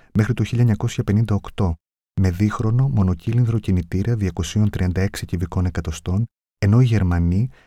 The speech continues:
σε μια συνολική περίοδο παραγωγής επτά ετών, την εφοδιάζαν με μονοκύλινδρο αλλά τετράχρονο μοτέρ διακοσίων σαράντα επτά κυβικών εκατοστών, που απέδιδε δώδεκα αντί εννέα ύπους, για να ακολουθήσει και ένας δεκατριών ύπων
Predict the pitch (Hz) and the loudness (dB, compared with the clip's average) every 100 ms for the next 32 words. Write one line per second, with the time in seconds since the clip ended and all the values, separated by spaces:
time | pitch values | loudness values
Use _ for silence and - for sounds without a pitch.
0 | _ - 101 113 117 107 98 95 87 104 | _ 0 4 4 2 2 2 0 -2 0
1 | 98 101 104 95 85 87 95 - 92 - | 0 0 0 -2 -2 -2 -4 -4 -6 -4
2 | 101 90 - 87 107 117 - _ - 101 | -4 -4 -2 0 0 -2 -10 _ 0 2
3 | 98 95 110 127 120 123 120 98 95 92 | 2 0 2 2 2 2 4 2 2 0
4 | - 123 98 87 90 117 - 95 87 - | -2 -2 0 -2 -2 -4 -4 -4 -4 -4
5 | - 120 - 90 87 87 85 101 110 98 | -2 -4 -2 -2 0 -2 -2 -2 -2 -4
6 | 87 98 - 120 - 95 92 87 113 - | -4 -4 0 0 0 -2 -4 -2 -4 -2
7 | 85 85 87 85 82 82 - 90 101 113 | -6 -4 -2 -2 -2 -6 -6 -4 -4 -4
8 | _ _ _ 101 98 113 113 113 110 98 | _ _ _ -2 0 0 0 0 -2 0
9 | 101 98 107 120 120 98 98 101 95 98 | 0 0 -2 -4 -2 -2 0 0 2 2
10 | 92 90 85 123 127 - _ _ - 98 | 0 -2 -4 -6 -8 -12 _ _ -2 0
11 | 90 98 90 - 127 - - 113 113 95 | 2 0 -2 -2 -4 -4 -2 0 2 0
12 | - 95 98 85 104 117 95 90 85 117 | -2 -4 -4 -2 0 2 2 0 -2 -2